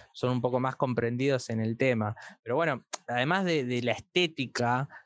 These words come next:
que tiene esta casa, que es fundamental en la película, otra cosa, eh, que la enaltece mucho es, eh, va, la nes-, en realidad lo indispensable que es para,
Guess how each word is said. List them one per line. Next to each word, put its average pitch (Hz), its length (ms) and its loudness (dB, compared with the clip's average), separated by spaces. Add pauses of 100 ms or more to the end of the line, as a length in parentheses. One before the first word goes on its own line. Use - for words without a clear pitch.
(120)
que 127 120 0
tiene 143 180 0
esta 120 240 -2
casa, 143 400 -2
que 127 120 -2
es 123 60 -4
fundamental 113 600 2
en 131 80 0
la 117 120 0
película, 131 540 0
otra 135 260 0
cosa, 139 600 0 (360)
eh, 107 220 0
que 117 160 -2
la 107 300 0
enaltece 120 520 0
mucho 190 440 0 (560)
es, 170 340 0 (260)
eh, 113 300 -2
va, 151 400 0
la 123 220 -2
nes-, 135 180 0 (380)
en 135 100 -8
realidad 151 220 2
lo 240 80 2
indispensable 156 680 0
que 175 80 0
es 190 40 -2
para, 131 480 -2